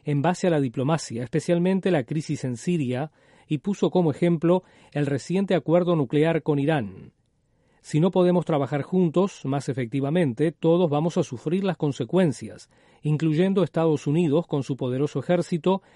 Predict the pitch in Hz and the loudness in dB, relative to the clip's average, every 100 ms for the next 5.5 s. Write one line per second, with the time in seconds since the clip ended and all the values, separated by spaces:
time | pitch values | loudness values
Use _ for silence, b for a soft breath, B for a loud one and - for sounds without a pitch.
0 | b b 139 - 139 131 120 170 208 196 | b b -8 -6 -4 -4 -6 -2 -2 2
1 | 170 147 147 147 196 185 110 113 151 135 | 0 2 0 2 2 0 -2 -4 -2 -2
2 | 127 156 139 165 156 175 b b b 147 | 0 2 2 2 2 0 b b b -2
3 | 143 143 135 - 139 135 175 175 151 139 | 0 0 0 -2 -2 0 2 0 0 -2
4 | 127 156 170 156 127 120 - 160 151 - | 0 0 0 0 -2 -6 -4 -2 -2 -2
5 | 151 156 107 92 - | -2 -2 -4 -10 -20